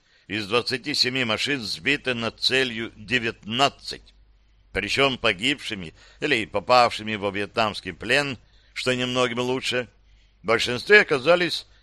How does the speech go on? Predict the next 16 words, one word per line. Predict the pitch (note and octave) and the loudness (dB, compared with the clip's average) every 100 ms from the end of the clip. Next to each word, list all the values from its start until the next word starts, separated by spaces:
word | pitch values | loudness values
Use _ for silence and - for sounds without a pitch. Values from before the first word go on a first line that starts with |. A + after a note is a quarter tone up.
| _ | _
резервисты | - C#3 B2+ B2+ A2+ B2 D#3+ - D#3+ | 2 2 4 4 4 0 -2 0 -2
из | - A#2+ G#2 | -4 -8 -6
Нацгвардии, | C#3+ F2+ A2+ C3+ B2 D#2 - _ _ _ _ _ | -6 -2 2 2 0 -12 -16 _ _ _ _ _
почтенные | G2 - - D3 D3+ C#3 B2+ | -8 -6 4 4 4 0 -2
отцы | - C#3 | -2 -4
семейству, | - A#2+ C3 C#3+ - C2+ A1+ - _ _ _ - | -4 -2 -2 -2 -6 -10 -18 -20 _ _ _ -2
представители | B2 - - C3+ D3 C3 B2+ B2 | 0 0 0 0 0 -2 -4 -2
среднего | - B2+ C3+ B2 A#2+ A2+ | 0 0 0 -2 0 0
американского | A2+ G#2 B2 C3 - A2+ G#2+ | 0 0 2 0 -2 -6 0
класса, | A#2+ C3+ - - E2 - - - - - - _ | 2 2 0 -8 -10 -12 -20 -20 -20 -20 -20 _
что | - - F#3 | -6 0 2
сулило | - D3 C#3 C3+ A2+ | 2 -2 0 0 0
в | G2+ - | -2 -2
Штатах | - E3+ - E3 D#3 G#2 | 2 2 2 0 0 -4
грандиозный | F2 G#2+ A2+ C3 D3+ C#3 C#3 C3 G#2+ C3 | -6 -4 -2 -2 -4 -2 0 0 -4 -6
скандал, | - B2+ A#2 F#2+ G2 | -2 -2 0 0 0